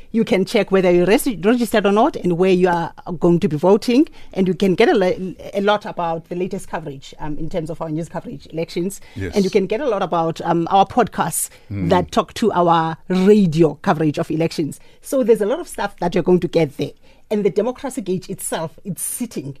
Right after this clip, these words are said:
Speaker 1: in that elections website.
Speaker 2: Democracy
Speaker 1: Yeah.
Speaker 2: Gauge will be hosted by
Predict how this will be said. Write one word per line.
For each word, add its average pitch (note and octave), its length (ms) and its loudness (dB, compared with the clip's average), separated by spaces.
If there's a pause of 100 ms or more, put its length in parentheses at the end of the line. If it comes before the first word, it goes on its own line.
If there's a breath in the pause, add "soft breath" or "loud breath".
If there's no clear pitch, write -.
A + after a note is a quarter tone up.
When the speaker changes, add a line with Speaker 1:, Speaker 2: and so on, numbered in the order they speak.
(140)
Speaker 1:
in F3+ 100 -6
that E3 180 -8
elections D#3+ 420 -6
website. - 420 -16 (360)
Speaker 2:
Democracy F#3 500 2
Speaker 1:
Yeah. D#3 60 -6
Speaker 2:
Gauge C3 400 2
will A#2+ 80 -2
be G#2+ 120 -2
hosted G#2+ 580 -4
by F#2+ 380 -2